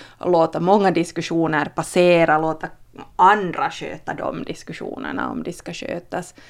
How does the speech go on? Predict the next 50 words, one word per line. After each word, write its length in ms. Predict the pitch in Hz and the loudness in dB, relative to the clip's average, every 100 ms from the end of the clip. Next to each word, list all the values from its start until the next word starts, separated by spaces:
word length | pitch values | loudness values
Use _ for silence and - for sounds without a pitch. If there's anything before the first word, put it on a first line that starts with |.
| - | -14
och 200 | - 180 | 0 4
bara 220 | 170 170 | 6 4
svara 360 | 165 160 147 - | 2 2 2 0
på 160 | - | -4
det 140 | - 160 | -4 -4
som 200 | 160 165 | -6 -6
är 100 | 151 | -6
en 80 | 156 | -6
direkt 540 | 160 156 160 - - | -4 -4 -6 -8 -12
kritik 480 | - 160 - 165 - | -10 -8 -6 -6 -6
gentemot 720 | - 185 - - - 165 - _ _ _ _ _ 180 | -10 -8 -10 -8 -8 -10 -16 _ _ _ _ _ -6
henne. 380 | 240 262 - - - - | -2 -2 -2 -4 -14 2
Och 160 | 196 | 6
just 140 | 185 180 | 8 8
det 60 | |
där 80 | 160 | 4
att 100 | 170 | 4
hon 180 | 175 160 | 0 0
använder 300 | 175 160 165 | 0 0 0
ganska 260 | 165 - | -2 -4
starka 460 | 170 175 170 - - | 0 4 4 2 2
ord 400 | 180 170 170 - | 4 6 4 2
också 280 | 180 - - | -2 -4 -6
om 220 | - - | -6 -6
att 120 | - | -8
man 140 | 170 156 | -10 -10
ska 160 | - | -10
inte 200 | 156 - | -10 -10
skapa 360 | - 151 151 156 | -10 -8 -8 -6
hat 720 | - 165 156 - 165 - - | 2 4 6 4 0 -6 -12
när 160 | - 147 | -10 -8
vi 100 | 175 | -10
har 160 | 160 - | -10 -10
en, 220 | 175 - - | -8 -10 -8
en 180 | 170 165 | -8 -8
kris. 400 | - 170 160 - | -6 -4 -4 -6
Men, 100 | 165 | -6
men 260 | 190 180 139 | -4 -4 -6
det, 200 | - 156 | -4 -4
det, 180 | 151 - | -2 -6
det 100 | 180 | -4
kan 140 | - 170 | -4 -4
man 100 | 170 | -6
ju 20 | |
inte 120 | - | -6
på 80 | 170 | -6
något 220 | 180 - | -6 -8
sätt 220 | - - | -14 -10
påstå 340 | - 185 - 110 | -6 -6 -4 -4
att 220 | 190 | -4